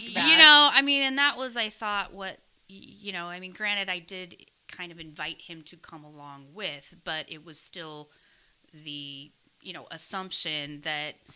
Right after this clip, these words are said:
Speaker 2: he would be contributing to this, you know, and, um, no, I, it ended up, you know, I expected, you know, and it's like when he didn't,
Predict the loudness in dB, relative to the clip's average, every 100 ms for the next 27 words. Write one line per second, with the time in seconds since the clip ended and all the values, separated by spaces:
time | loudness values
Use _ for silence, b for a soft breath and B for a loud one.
0 | B B B B -10 -8 -8 -10 -12 -12
1 | -10 -10 -12 -14 -20 -20 -14 -12 -10 -10
2 | -10 -10 -10 -10 -12 -12 -16 -18 -12 -10
3 | -10 -14 -18 -18 -18 -18 -18 -16 -16 -14
4 | -16 -16 -20 -20 -20 B B B B B
5 | _ -20 -16 -14 -12 -14 -16 -20 -20 -20
6 | -20 -16 -14 -14 -16 -20 -10 -8 -6 -8
7 | -10 -10 -12 -14 -18 _ _ _ _ _
8 | -20 -20 -18 -18 -16 -18 -18 -18 -18 -16
9 | -18 -20